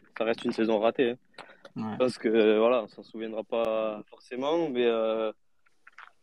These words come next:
Speaker 1: On peut dire merci à Michel qui, qui a mis le coup de collier nécessaire parce que franchement, moi, je ne voyais pas du tout là, euh, cette place, euh, à ce moment de la, de la saison.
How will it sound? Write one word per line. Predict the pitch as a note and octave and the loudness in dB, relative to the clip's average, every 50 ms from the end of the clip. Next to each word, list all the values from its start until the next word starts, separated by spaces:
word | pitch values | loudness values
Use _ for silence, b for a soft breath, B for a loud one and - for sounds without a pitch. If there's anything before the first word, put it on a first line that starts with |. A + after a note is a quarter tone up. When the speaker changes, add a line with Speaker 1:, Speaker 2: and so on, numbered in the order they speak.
| _ _ _ - | _ _ _ -16
Speaker 1:
On | A#2+ | -14
peut | A2 - C3 | -8 -6 -2
dire | A#2+ B2+ C3+ C3+ | 0 2 4 4
merci | C#3+ C3 - - D#3 | 2 2 2 4 4
à | C#3+ | 4
Michel | D3 D#3 C#3+ - E3 E3 F3 F3 E3+ | 4 4 0 0 2 2 2 0 -4
qui, | - - B2 A#2 A#2 A2+ | -8 -8 -8 -8 -8 -6
qui | - C3+ | -4 -2
a | B2+ | -2
mis | B2 C3 | -2 -2
le | C3 B2 | -4 -6
coup | - D3 | -8 -12
de | C3+ | -4
collier | - D3 C#3 C3+ | 0 2 2 2
nécessaire | C3+ C3+ B2 B2 A#2+ C#3 D#3 D3+ | 2 0 -2 -2 -4 -4 -4 -4
parce | _ - A2+ - | _ -8 -10 -8
que | - B2 | -12 -10
franchement, | - - B2 - - D3 C3+ | -8 -6 -8 -6 -6 -6 -4
moi, | B2+ B2+ | -4 -4
je | B2 A#2 | -4 -4
ne | A#2+ | -4
voyais | A2+ A2 A2+ G#2+ A2+ | -2 0 0 0 0
pas | G2+ - C3 | 0 0 0
du | B2 B2 A#2+ | -2 -2 -2
tout | - B2+ | 0 4
là, | B2 C3 | 6 8
euh, | C3 B2 A#2+ A#2 A2+ A2 | 8 8 6 4 2 0
cette | - - - A2+ | -4 -8 -10 -2
place, | - B2 B2 - - - | 0 0 0 0 -2 -4
euh, | A2+ G#2+ G#2 G#2 G2+ | -4 -2 -2 -4 -6
à | G2 | -8
ce | - - | -8 -8
moment | B2 A#2+ A#2+ | -8 -6 -2
de | A#2 | 0
la, | A#2+ A#2 A2+ | 2 2 2
de | G#2 | 2
la | A2+ G#2+ | 2 0
saison. | - - A#2 A#2 C3 E3 | 0 0 0 0 -2 -2